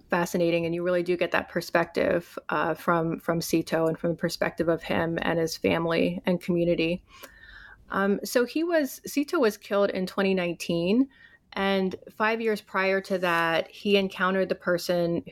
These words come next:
who, who killed him when the person's brother was killed.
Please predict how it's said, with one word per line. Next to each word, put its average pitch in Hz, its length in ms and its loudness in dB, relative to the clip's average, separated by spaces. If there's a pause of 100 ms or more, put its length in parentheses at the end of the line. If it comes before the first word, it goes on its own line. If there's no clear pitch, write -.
who, 170 500 2
who 185 100 2
killed 226 300 0
him 185 280 0
when 175 200 2
the 175 80 2
person's 180 400 0
brother 180 320 2
was 160 180 -2
killed. - 380 0